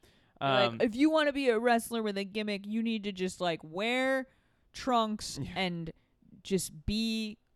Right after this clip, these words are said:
Speaker 2: a, a man with muscles who is white." End
Speaker 1: Strong
Speaker 2: of gimmick.
Speaker 1: strong words from Mister Nash.
Speaker 2: Maybe think of a cool name that's, like, seems cool, but it's actually not that cool when you think about it, 'cause it's like, why?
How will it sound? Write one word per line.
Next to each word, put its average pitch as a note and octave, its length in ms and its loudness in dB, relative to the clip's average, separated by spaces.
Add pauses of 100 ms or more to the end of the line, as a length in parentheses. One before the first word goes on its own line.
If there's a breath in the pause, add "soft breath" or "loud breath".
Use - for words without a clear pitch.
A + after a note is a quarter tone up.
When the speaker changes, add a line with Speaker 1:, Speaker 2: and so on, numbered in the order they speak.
(180)
Speaker 2:
a, - 60 -8 (160)
a F#3+ 80 0
man G3 320 2
with F#3 100 -2
muscles D#3 680 -4
who F3+ 160 2
is E3 120 2
white." D3 480 -2 (1300)
End G#3 160 0
Speaker 1:
Strong F#3+ 160 4
Speaker 2:
of F3 60 -8
gimmick. F3 460 -2 (120)
Speaker 1:
strong A#3+ 380 2
words A3 680 4 (220)
from A#2 140 -12
Mister D#3 220 -4
Nash. E3 600 4
Speaker 2:
Maybe F#3+ 260 -2
think G3+ 220 -2
of F#3 100 2
a E3+ 100 4
cool A3 340 0
name G#3 320 0
that's, F3+ 220 -6
like, F#3 220 -2 (260)
seems A3 420 -6
cool, C4 320 -4
but F#3+ 220 2
it's E3+ 240 -4
actually F#3 360 -4
not E3 180 -4
that F3 160 -6
cool F#3 180 -4
when F#3 100 -4
you E3 80 -8
think D#3+ 180 -10
about F3+ 220 -6
it, F3+ 160 -8
'cause E3+ 180 -10
it's - 180 -14
like, A2+ 220 -8
why? A2 520 -12